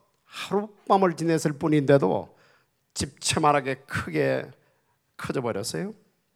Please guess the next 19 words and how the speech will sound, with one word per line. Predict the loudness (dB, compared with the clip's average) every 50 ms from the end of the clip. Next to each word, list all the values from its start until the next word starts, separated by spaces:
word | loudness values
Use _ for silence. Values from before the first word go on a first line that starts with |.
| _ _ _ _ _ _ _ _ _ _ _ _ _ _ _ _ -6
여러분, | -4 -2 -2 -2 -4 -4 -2
겨자씨 | 0 0 4 6 6 4 4 2 2 2
나무는 | 2 2 2 0 -2 -4
그렇게 | -4 -6 -8 -6 -4
자라지 | -4 -2 -2 -2 -4 -4
않습니다. | -6 -8 -10 -12 -14 -16 -16 -18 -20 -20 -20 _ _ _ _ _ _ _ _ _ _ _ _ _ _ _ _ _ _ _ _ _ _ _ _ _ _
조금씩, | -20 -20 -20 -14 -10 -10 -10 -10 -10 -14 -8 -4
조금씩 | -2 0 0 0 -2 -2
자랍니다. | -2 -2 -2 -2 -6 -10 -14 -20 -20 -20 _ _ _ _ _ _ _ _ _ _ _ _ _ _ _ _ _ _ _ _ _ _ _ _ _ _
누룩처럼은 | -2 0 0 0 -2 -2 -2 -2 -2 -2 -2 -4 -6
아-, | -10 -12 _ _ -6 -4
되면 | -2 -2 0 0 -2
안 | -2 -2 -2
됩니다. | -2 -2 -2 -4 -8 -12 -14 -16 -18 -20 -20 _ _ _ _ _ _ _ _ -20 -20 _ _ _ _ _ _ _ _
그것은 | 0 0 2 4 2 2 0
하나님이 | 0 0 0 2 2 2 2 2 2
하시는 | 2 2 0 0 -2 -2 -2 -2
일이 | -2 0 0 0
아닙니다. | 0 0 -2 -4 -2 -2 -2 -2 -2 -6 -12 -20 _